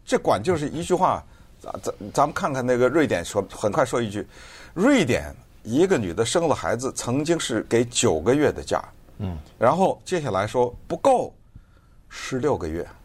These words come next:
Speaker 1: 一个女的生了孩子给十六个月的假，这就说明她是在上班呐。那你在家这十六个月，你那班儿
Speaker 2: 拿着钱，拿着钱，
Speaker 1: 对，
Speaker 2: 对吧？
Speaker 1: 你，那你那十六个月，你那个班上谁管呢？你在工作里那些事儿谁管呢？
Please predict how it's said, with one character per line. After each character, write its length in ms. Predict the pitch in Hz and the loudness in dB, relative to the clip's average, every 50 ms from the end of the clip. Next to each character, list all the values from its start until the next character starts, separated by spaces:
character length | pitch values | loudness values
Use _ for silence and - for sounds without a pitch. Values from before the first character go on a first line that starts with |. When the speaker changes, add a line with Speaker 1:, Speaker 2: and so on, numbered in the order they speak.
| - - - - - - - - - - - - - - - - - - | -20 -20 -20 -20 -20 -20 -20 -20 -20 -20 -20 -20 -20 -20 -20 -20 -16 -8
Speaker 1:
一 180 | - 131 151 226 | -2 2 2 4
个 140 | 226 247 190 | 4 4 2
女 180 | 147 117 87 | 2 0 -4
的 240 | 80 73 117 139 - - - - - | -2 0 0 0 0 -2 -8 -14 -10
生 320 | - - - 247 247 254 | -6 -2 0 0 2 2
了 100 | 208 165 | 2 0
孩 260 | 117 - - 78 90 123 | -2 -2 -6 -8 -8 -6
子 240 | 143 139 151 - - - - - - | -6 -8 -10 -10 -12 -16 -20 -12 -4
给 160 | - 123 95 | -2 -2 0
十 300 | 80 - - - - 156 | 0 -2 -2 -2 0 0
六 260 | 196 220 302 294 233 147 | 2 4 4 4 2 2
个 140 | 107 104 | 0 -2
月 160 | 101 107 101 90 | -2 -2 -4 -4
的 100 | 85 82 | -6 -6
假， 240 | - 117 90 - - - - - - - - - - - - - - - - - - - | -4 -2 -2 -4 -4 -12 -20 -20 -20 -20 -20 -20 -20 -20 -20 -20 -20 -20 -20 -14 -4 0
这 160 | - 262 202 | 2 2 2
就 160 | 139 139 131 | 2 0 -2
说 140 | - 202 196 | -2 -2 -2
明 160 | 180 165 165 | -2 -4 -6
她 120 | - 185 | -4 -4
是 140 | 180 - - | -4 -4 -4
在 100 | - 170 | -4 -4
上 240 | 143 - - 147 104 | -2 0 -2 -2 -2
班 180 | 82 123 151 165 | 0 -2 -2 -2
呐。 120 | 135 - - - - - - - - - - - - - | -4 -10 -12 -16 -20 -20 -20 -20 -20 -20 -20 -20 -6 0
那 120 | 240 247 | 2 4
你 160 | 196 143 139 | 4 4 4
在 120 | 143 208 180 | 4 2 2
家 200 | - 226 240 226 | 2 0 2 2
这 100 | 226 185 | 2 0
十 140 | - 202 | 2 2
六 160 | 208 220 208 175 | 4 4 4 4
个 100 | 185 190 | 4 4
月， 100 | 185 160 | 4 2
你 120 | 131 120 | 2 0
那 80 | 117 - | 0 2
班 100 | 135 151 | 2 2
儿 40 | |
Speaker 2:
拿 40 | 190 | 2
着 60 | 208 | 2
钱， 260 | - - 113 113 143 165 | 0 -2 -4 -4 -4 -2
拿 140 | 95 123 | -2 -2
着 120 | 175 247 175 | 0 0 -2
钱， 300 | - 123 120 135 180 190 | -2 0 0 0 0 2
Speaker 1:
对， 180 | 262 254 202 143 117 | 2 2 2 2 -4
Speaker 2:
对 120 | - 98 | -10 -12
吧？ 80 | 90 - | -10 -6
Speaker 1:
你， 180 | - 160 165 165 - | -4 -4 -4 -2 0
那 100 | 269 269 | 0 2
你 140 | 208 165 175 | 2 2 2
那 100 | 240 - | 0 0
十 160 | - - 190 | 0 2 2
六 140 | 240 220 202 | 2 2 2
个 100 | 208 220 | 2 2
月， 200 | 220 202 170 135 - - - - - - | 2 2 2 0 -4 -10 -20 -20 -14 -6
你 140 | - 127 131 | -4 -2 0
那 100 | 151 190 | 0 0
个 80 | 170 165 | 0 0
班 260 | - - 220 254 247 | 0 2 2 2 2
上 100 | 214 180 | -2 -6
谁 140 | 113 - 123 | -4 -2 -2
管 180 | 113 - 85 71 | 0 0 0 -2
呢？ 80 | 76 78 - - - - - - - | -2 -10 -16 -18 -20 -20 -18 -10 -6
你 100 | 127 127 | -4 2
在 160 | - 220 180 | 2 2 2
工 300 | - - - - 254 233 | 2 0 -2 -2 0 2
作 140 | 247 233 180 | 2 2 0
里 120 | 131 117 | 0 -4
那 160 | 120 156 165 | -4 -4 -6
些 160 | 147 - 190 | -4 -4 -4
事 120 | 185 - 220 | -2 0 0
儿 60 | - | 0
谁 140 | - 127 120 | 0 0 -2
管 180 | 113 101 73 | -2 -2 -4
呢？ 140 | 71 82 90 | -4 -8 -10